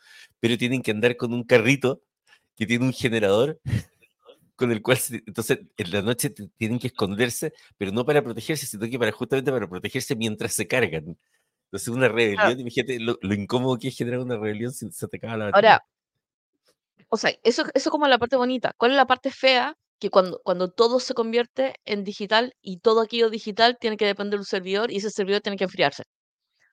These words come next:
Speaker 1: Claro.
Speaker 2: Que, o sea, que, que no solamente para todo aquello que use tecnología, necesitamos tecnología de refrigeración. Y la cantidad de agua que consume la energía es brutal.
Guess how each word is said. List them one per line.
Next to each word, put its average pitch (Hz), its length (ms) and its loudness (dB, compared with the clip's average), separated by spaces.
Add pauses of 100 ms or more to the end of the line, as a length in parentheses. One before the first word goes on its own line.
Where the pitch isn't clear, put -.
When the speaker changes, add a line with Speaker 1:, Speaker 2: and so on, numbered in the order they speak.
(440)
Speaker 1:
Claro. - 220 -10 (560)
Speaker 2:
Que, 233 340 6 (600)
o 196 60 0
sea, 196 140 0
que, 180 320 0 (180)
que 180 260 -2
no 190 220 -4
solamente 233 480 -2
para 175 200 2
todo 220 240 2
aquello 226 400 0
que 202 320 -2 (1600)
use 214 300 0
tecnología, 220 500 -2
necesitamos 190 320 -4
tecnología 190 720 -2
de 175 260 2
refrigeración. 170 560 -2 (920)
Y 247 340 0 (140)
la 190 140 2
cantidad 185 300 0
de 220 120 2 (160)
agua 190 600 6 (520)
que 202 120 6
consume 196 360 2
la 196 60 0
energía 196 480 -2
es 190 100 -4
brutal. 175 300 0